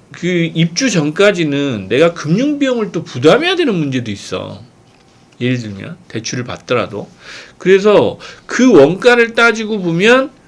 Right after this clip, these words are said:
굳이 거기를 청약을 해야 될까라는 의구심이 드는 거죠. 그다음에 그 정도 자본을 가지고 이천이십사 년에 입주를 한다고 치면 아직도 일 년 이상 남아있는데, 그래서 물론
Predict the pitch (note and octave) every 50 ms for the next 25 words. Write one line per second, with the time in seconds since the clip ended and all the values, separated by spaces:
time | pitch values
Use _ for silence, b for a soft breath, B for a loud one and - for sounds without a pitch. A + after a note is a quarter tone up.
0 | _ _ - - F3+ G3 - C#4+ C#4 B3+ G#3 F#3 F3 F3 G3+ G#3+ G#3 G#3+ - A#3+
1 | B3 B3 B3 B3 A#3+ A#3+ A#3 A#3 A#3 B3 B3+ B3+ B3+ A#3 G#3 G3+ G3+ - B3 B3+
2 | C4 C4 A#3 G3 E3+ D#3+ E3+ F3 E3 D3 - D3 C#3 C#3 D#3+ E3 D#3 D#3+ D3+ C#3+
3 | B2 A#2+ G#2+ A2 G2+ F#2+ F2+ F#2 E2+ E2+ - - _ _ _ _ _ _ _ _
4 | _ E3+ E3+ E3 D#3+ D3+ D3+ E3 E3 C#3 G#2 F2+ B B B B B B - -
5 | G#3+ A3 C#4 C4+ C4+ B3+ B3+ A#3+ F#3 E3+ E3 E3+ G#3 G#3+ G#3+ G#3+ G#3 G3 E3+ D#3
6 | D#3 D#3 F3+ F3+ F3 G3 G3+ G#3 G#3 G3+ - - - - - F3+ F#3 - B3 A#3
7 | G3+ G3+ G#3+ G#3+ A3 - - - B3+ C4+ C#4 C#4 C4+ C4+ C4 G#3 F3 E3+ E3+ -
8 | A3 A#3 A3 A3+ A3 A3 A#3+ B3 B3 A#3+ A3 G#3+ G#3+ G#3+ - - B3+ B3 A#3+ A3
9 | F#3+ D#3+ D3 D#3+ D#3+ D#3+ - D3+ D3+ E3 G3+ A#3 B3+ A#3 F#3 D#3+ D#3+ F#3+ F#3+ D#3+
10 | B2 A2+ A2+ C3 E3+ G#3+ A#3+ A#3 F#3+ D3 B2 A2+ A#2 C3+ D3 D3 C3 A2 F2 E2
11 | - B B B B B B B - - A3+ A3+ F#3+ D3+ D#3 E3+ G#3 A#3+ A#3 E3
12 | A2+ F2+